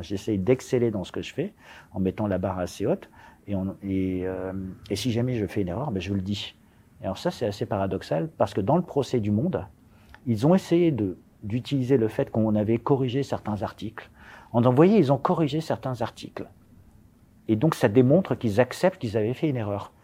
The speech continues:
Et je leur ai dit, mais vous savez qu'il y a un des devoirs de la charte de Munich qui dit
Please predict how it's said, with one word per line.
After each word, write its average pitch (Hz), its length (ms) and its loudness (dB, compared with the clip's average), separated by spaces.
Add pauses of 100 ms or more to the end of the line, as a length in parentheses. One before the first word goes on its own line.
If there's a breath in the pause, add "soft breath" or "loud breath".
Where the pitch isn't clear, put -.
(360 soft breath)
Et 113 100 0
je 120 100 -4
leur 160 120 2
ai 156 60 2
dit, 123 180 0
mais 110 140 2
vous 104 140 -2
savez 160 300 -2
qu'il 107 140 -2
y 104 80 -2
a 104 60 0
un 101 60 2
des 95 100 -2
devoirs 107 540 -2
de 90 80 -6
la 92 100 -8
charte 95 320 -6
de 90 60 -6
Munich 160 500 -2 (380)
qui 139 140 -4
dit 202 280 2